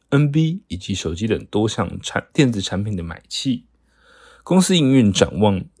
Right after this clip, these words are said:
不乐观。七月六日，瑞昱期货下跌三点二四percent，期价走跌，延续破底的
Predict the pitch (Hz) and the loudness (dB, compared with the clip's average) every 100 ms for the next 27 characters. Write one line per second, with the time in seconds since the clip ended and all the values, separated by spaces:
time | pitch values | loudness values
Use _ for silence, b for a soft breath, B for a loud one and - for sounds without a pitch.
0 | 127 104 110 104 85 104 104 117 120 b | -4 4 6 6 6 4 4 0 -10 b
1 | b b - 202 196 190 151 147 147 131 | b b 0 6 6 6 2 2 2 4
2 | 139 135 123 120 - - 98 113 101 101 | 4 4 4 0 -4 -8 -2 -2 0 0
3 | 87 - - - - - - 131 131 113 | -2 -10 -14 -14 -8 -4 2 2 2 -8
4 | - 104 - - 85 - - 101 131 b | -4 -4 -4 -10 -12 -10 -4 -4 -4 b
5 | b b - - 127 147 90 - 80 - | b b -6 -2 2 2 2 -2 -2 -2
6 | 85 69 110 107 113 - 123 - - 147 | -6 -6 -4 -2 -2 0 0 0 -2 0
7 | 110 - 82 | 0 0 -12